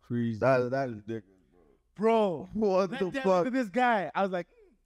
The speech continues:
Speaker 3: "One day when I grow up, I want to."
Speaker 1: And they,
Speaker 3: <laughs>
Speaker 1: that's crazy. If I was the guy,
Speaker 2: Bro,
Speaker 1: I'll,
Speaker 2: what?
Speaker 1: I'll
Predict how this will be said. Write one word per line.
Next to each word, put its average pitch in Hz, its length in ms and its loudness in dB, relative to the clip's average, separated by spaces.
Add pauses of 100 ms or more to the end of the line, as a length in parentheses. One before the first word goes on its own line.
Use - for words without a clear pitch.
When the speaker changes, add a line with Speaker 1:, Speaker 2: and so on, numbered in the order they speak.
(100)
Speaker 3:
"One 220 240 0
day 208 200 2
when 185 140 -2
I 185 80 -2
grow 196 160 0
up, 196 40 2
I - 20 2
want 196 220 -2
to." - 100 -16 (180)
Speaker 1:
And 160 160 -2
they, 170 100 2 (600)
Speaker 3:
<laughs> - 580 -12
Speaker 1:
that's 151 300 0
crazy. 127 320 -4 (260)
If 277 160 -6
I 202 120 4
was 175 100 -2
the 156 100 -2
guy, 156 140 -4
Speaker 2:
Bro, 180 240 0
Speaker 1:
I'll, 180 140 0
Speaker 2:
what? 190 280 4
Speaker 1:
I'll 131 240 -4